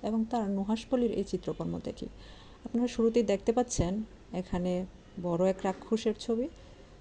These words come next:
ভাস্কর্য, বিশাল এক রাক্ষসের ভাস্কর্য। আর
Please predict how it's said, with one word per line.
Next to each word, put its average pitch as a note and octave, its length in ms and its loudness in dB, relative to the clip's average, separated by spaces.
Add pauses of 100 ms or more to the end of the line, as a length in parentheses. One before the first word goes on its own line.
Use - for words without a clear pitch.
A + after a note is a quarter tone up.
ভাস্কর্য, G3+ 640 0 (540)
বিশাল G3+ 340 0
এক G3 100 0 (280)
রাক্ষসের G3 640 -4
ভাস্কর্য। F#3+ 480 -4
আর A#3 360 -6